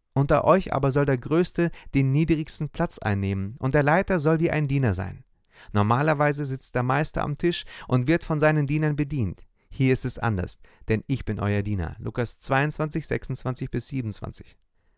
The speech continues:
Als Jesus den Jüngern die Füße wusch, war es ihm nicht wichtig, der Größte zu sein. Obwohl er ja ihr Meister und Herr war,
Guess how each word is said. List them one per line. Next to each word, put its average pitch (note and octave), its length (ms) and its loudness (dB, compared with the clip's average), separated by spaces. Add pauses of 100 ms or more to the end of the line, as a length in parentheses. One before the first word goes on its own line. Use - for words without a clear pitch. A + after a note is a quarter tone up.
(140)
Als A#2+ 200 2
Jesus E3+ 360 4
den D3+ 220 0
Jüngern D3+ 320 2
die B2 100 0
Füße B2+ 420 -4
wusch, A#2 240 -4 (540)
war C3+ 260 0
es - 200 -8
ihm D#3+ 160 0
nicht C#3+ 260 -4
wichtig, D3 400 -2
der C3 140 0
Größte B2 440 -2
zu - 140 -6
sein. F2 380 -8 (340)
Obwohl B2+ 440 4
er C3+ 180 2
ja C3 240 4
ihr B2+ 180 2
Meister C3 460 0
und C3+ 180 -2
Herr E3 220 2
war, B2 180 4